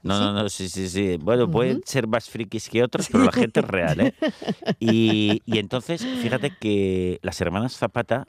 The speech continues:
Speaker 1: son las camareras gemelas que salen en el programa,
Speaker 2: Ah,
Speaker 1: son
Speaker 2: sí, sí,
Speaker 1: actrices.
Speaker 2: claro, sí,
Speaker 3: Ah,
Speaker 2: sí.
Speaker 3: bien, bien.
Speaker 1: Pues salen también en mi libro,
Speaker 2: Ah.
Speaker 1: porque
Speaker 3: ¿Y
Speaker 1: la
Speaker 3: por qué salen en tu libro?
Speaker 1: Pues fíjate, porque las hermanas Zapata tenían un toc desde niñas.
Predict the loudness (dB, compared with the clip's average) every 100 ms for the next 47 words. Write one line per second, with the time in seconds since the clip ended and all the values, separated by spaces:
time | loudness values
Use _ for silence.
0 | _ -12 -2 -2 -2 -4 -4 -2 -2 -2
1 | -4 -4 0 2 2 0 -6 -2 0 0
2 | 0 -2 -4 -6 0 0 0 0 0 0
3 | -2 0 0 0 -2 -2 0 0 0 -2
4 | -4 -2 -2 0 0 -2 -2 0 0 0
5 | -2 0 0 -2 -2 -2 -2 -6 _ _
6 | _ -2 0 0 -2 0 2 2 2 2
7 | 2 0 0 0 2 2 0 0 2 4
8 | 4 2 -2 0 -2 -2 0 0 0 -2
9 | -4 -2 -2 -2 -4 -4 -4 -2 0 -2
10 | -2 -4 -2 -2 -2 -4 -4 -2 -4 0
11 | -2 -2 -6 -6 -2 -2 0 0 -2 -4
12 | -10 -16 -20